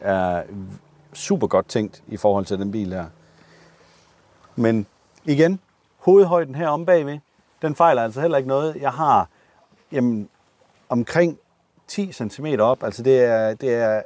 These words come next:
alle fem fingre oven på hinanden. Og det, og det kan sagtens være der. Så cirka ti centimeter. Det er der i hvert fald fra toppen af mit hoved og op til toppen her.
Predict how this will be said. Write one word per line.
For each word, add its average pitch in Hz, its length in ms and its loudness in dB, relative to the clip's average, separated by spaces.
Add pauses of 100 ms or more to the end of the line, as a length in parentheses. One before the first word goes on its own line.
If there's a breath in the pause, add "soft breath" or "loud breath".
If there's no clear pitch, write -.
(140)
alle 175 300 4
fem 175 280 2
fingre 156 280 -2
oven 143 200 -4
på 107 140 -4
hinanden. 107 460 -6 (920 soft breath)
Og 120 180 0
det, - 100 -4
og 127 120 -4
det 151 100 2
kan - 80 -12
sagtens 131 400 -4
være 107 140 -2
der. 104 160 -8
Så 101 300 -4
cirka 170 300 -6
ti 147 220 -12
centimeter. 101 520 -10 (460 soft breath)
Det 135 80 4
er 135 100 4
der 120 80 2
i 110 40 0
hvert 120 180 2
fald 110 200 -4
fra 92 320 -4
toppen 147 240 0
af 117 60 -4
mit 131 140 -6
hoved 127 340 0
og 107 220 0
op 113 140 -4
til 90 240 -8 (460)
toppen 101 300 0
her. 90 160 -6